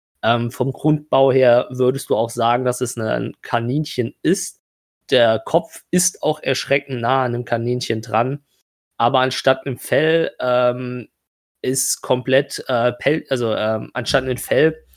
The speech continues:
ähm, hat dieses Tier eine Art, äh, Pilzbewuchs in verschiedensten Farben und Formen. Ähm,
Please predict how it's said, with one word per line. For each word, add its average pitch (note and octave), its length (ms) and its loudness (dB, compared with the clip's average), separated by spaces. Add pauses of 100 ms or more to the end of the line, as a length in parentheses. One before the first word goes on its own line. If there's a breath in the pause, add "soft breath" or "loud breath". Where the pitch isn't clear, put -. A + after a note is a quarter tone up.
(400)
ähm, C3 480 -2 (180)
hat C#3 300 -2
dieses C3+ 320 -2
Tier C3+ 300 4
eine A#2+ 300 0
Art, A#2+ 380 -2
äh, A#2 160 0
Pilzbewuchs A2+ 960 -2
in A2+ 140 -8
verschiedensten C3+ 640 -4
Farben B2+ 360 0
und A#2+ 140 -4
Formen. A2 480 0 (1080)
Ähm, A2 540 0